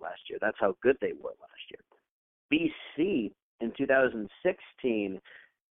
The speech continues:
went to the Frozen Four and beat B U in a one nothing overtime victory in the Beanpot title game. And it's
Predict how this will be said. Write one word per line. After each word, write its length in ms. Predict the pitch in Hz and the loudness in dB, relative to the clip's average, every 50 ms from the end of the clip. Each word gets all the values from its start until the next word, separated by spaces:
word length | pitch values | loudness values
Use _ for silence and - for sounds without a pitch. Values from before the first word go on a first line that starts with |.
| _ - | _ -2
went 340 | - 120 127 135 131 135 - | 2 4 6 6 4 2 -2
to 80 | - 135 | -6 -6
the 100 | 110 104 - | -6 -4 0
Frozen 440 | - 117 117 117 107 107 107 101 - _ | 2 4 4 4 2 0 -4 -8 -4 _
Four 260 | - 110 110 113 113 107 | 0 2 2 2 2 0
and 140 | 104 101 - | -2 -6 -6
beat 180 | 117 117 113 _ - | -8 -8 -8 _ -8
B 60 | 117 | -8
U 260 | 113 107 107 110 110 | -6 -2 -2 0 0
in 60 | 107 101 | 0 0
a 60 | 95 | -2
one 380 | 92 92 98 110 113 113 113 | -2 0 0 2 2 2 2
nothing 600 | 110 110 107 - _ - 110 104 98 98 101 101 101 - - _ _ _ - | 0 0 -2 -2 _ -2 -2 -2 -2 -4 -8 -10 -12 -16 -20 _ _ _ 4
overtime 840 | 117 120 139 147 123 127 113 - - - 104 107 107 104 101 101 95 | 6 6 6 6 4 2 0 -2 -2 -6 -4 -4 -4 -4 -6 -6 -4
victory 360 | 95 113 117 - - 107 104 104 | -4 -4 -4 -4 -4 -4 -2 -2
in 60 | 101 | -4
the 60 | 98 | -6
Beanpot 460 | - - 107 107 104 - 104 98 90 - - - | -8 -6 -6 -6 -2 2 2 2 2 2 -2 0
title 300 | - 110 123 127 117 104 | 2 2 4 4 2 -2
game. 300 | - - - - 78 101 - _ _ _ _ _ - - _ _ _ _ _ _ _ _ _ _ - | -4 -12 -14 -14 -16 -18 -18 _ _ _ _ _ -20 -20 _ _ _ _ _ _ _ _ _ _ -6
And 340 | 107 104 101 98 98 95 98 | -4 -2 -2 -2 -2 -2 -4
it's 140 | 104 101 | -4 -4